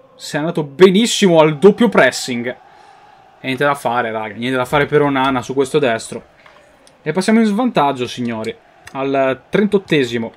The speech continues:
quasi allo scadere del primo tempo. Attenzione qui all'errore di impostazione di Van Dijk. Neves fa partire Havertz, inseguito da Robertson, che è velocissimo. Havertz passa dalle parti di Lanzini, di prima intenzione.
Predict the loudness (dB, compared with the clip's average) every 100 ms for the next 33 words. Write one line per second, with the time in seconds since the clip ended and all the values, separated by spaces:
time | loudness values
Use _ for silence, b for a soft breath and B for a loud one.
0 | _ -6 -2 0 0 -2 -2 0 2 0
1 | -2 -4 -2 -4 -6 -12 -16 -20 -20 -20
2 | _ _ _ _ _ _ _ _ _ _
3 | _ -20 -20 -20 -20 -20 _ _ -20 -20
4 | -20 -20 -20 -20 _ _ _ _ _ -20
5 | -20 _ _ _ _ _ -20 -20 _ -20
6 | -20 -8 -2 2 4 4 4 4 6 6
7 | 4 2 0 -2 -2 -2 0 2 2 2
8 | 2 2 4 4 2 -2 0 0 0 b
9 | b -2 2 2 0 0 0 0 4 4
10 | 6 2 -2 -4 -6 0 2 4 4 4
11 | 2 -2 -4 -2 4 6 6 4 0 -2
12 | 0 2 2 -2 -4 -6 -2 2 4 6
13 | 6 6 4 4 4 6 4 6 6 4
14 | 4 2 4 4 2